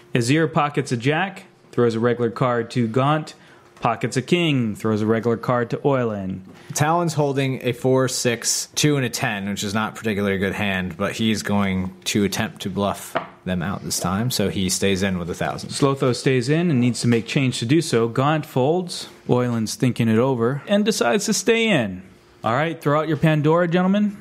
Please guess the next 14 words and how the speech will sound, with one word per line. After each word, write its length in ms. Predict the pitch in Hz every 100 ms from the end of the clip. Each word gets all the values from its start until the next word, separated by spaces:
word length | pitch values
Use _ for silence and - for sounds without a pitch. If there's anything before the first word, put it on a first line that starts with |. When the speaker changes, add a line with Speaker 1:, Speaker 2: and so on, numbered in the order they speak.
| - - -
Speaker 2:
Okay, 320 | 135 113 92
so 200 | - 135
Talon 400 | 127 151 147 143
notices 460 | 139 139 127 123 113
Azir 380 | 98 123 117 110
tapping 380 | - 120 - 107
the 80 | 98
deck, 440 | 110 98 - - - -
indicating 600 | 120 107 - 107 101 95
that 220 | 95 95
he 640 | - - 107 101 98 95 - - -
pocketed 420 | 117 107 98 92
a 40 | 87
card, 540 | 131 135 139 139 131